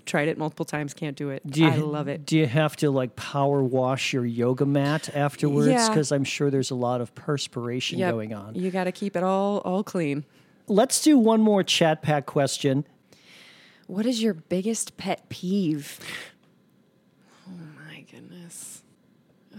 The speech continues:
Speaker 1: Oh.
Speaker 2: And it could be the name of someone.
Speaker 1: No,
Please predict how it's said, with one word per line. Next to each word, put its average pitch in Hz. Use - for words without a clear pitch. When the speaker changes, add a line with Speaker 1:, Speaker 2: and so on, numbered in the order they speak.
Speaker 1:
Oh. 185
Speaker 2:
And 180
it 214
could 196
be 190
the 156
name 151
of 131
someone. 113
Speaker 1:
No, 170